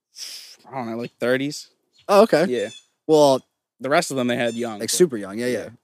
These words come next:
Speaker 2: My parents had me when they were eighteen, so I'm
Speaker 1: Yeah,
Speaker 2: not,
Speaker 1: I think
Speaker 2: like,
Speaker 1: my mom had my
Speaker 2: unfamiliar.
Speaker 1: oldest sister when she was, like, sixteen or something.
Speaker 2: Nice.
Speaker 1: Yeah.
Speaker 2: And they
Speaker 1: Teen
Speaker 2: just,
Speaker 1: mom.
Speaker 2: like, rapid?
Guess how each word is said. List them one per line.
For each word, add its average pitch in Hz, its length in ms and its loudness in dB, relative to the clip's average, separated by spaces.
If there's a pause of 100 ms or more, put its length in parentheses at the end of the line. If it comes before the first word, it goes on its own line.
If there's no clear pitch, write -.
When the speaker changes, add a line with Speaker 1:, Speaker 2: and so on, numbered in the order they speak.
Speaker 2:
My 131 80 -4
parents 156 260 -2
had 139 160 -2
me 147 260 0 (120)
when 110 100 -8
they 117 80 -4
were 113 100 -4
eighteen, 110 460 -8
so - 140 -10
I'm 117 100 -6
Speaker 1:
Yeah, 139 80 0
Speaker 2:
not, 139 80 0
Speaker 1:
I - 40 -6
think 156 120 -2
Speaker 2:
like, 143 140 -2
Speaker 1:
my 139 60 0
mom 135 140 -2
had 131 240 -2
my 131 100 -2
Speaker 2:
unfamiliar. 127 260 -2
Speaker 1:
oldest 135 240 -4
sister 135 260 -8
when 131 100 -8
she 135 140 -10
was, 127 160 -8
like, 131 180 -4
sixteen 139 400 -8
or 143 60 -10
something. 147 320 -12 (540)
Speaker 2:
Nice. 98 360 -4
Speaker 1:
Yeah. 123 160 -8 (360)
Speaker 2:
And 131 120 -4
they 143 40 0
Speaker 1:
Teen 131 80 -2
Speaker 2:
just, 139 140 -2
Speaker 1:
mom. 131 60 -2
Speaker 2:
like, 104 100 -6
rapid? 131 440 -4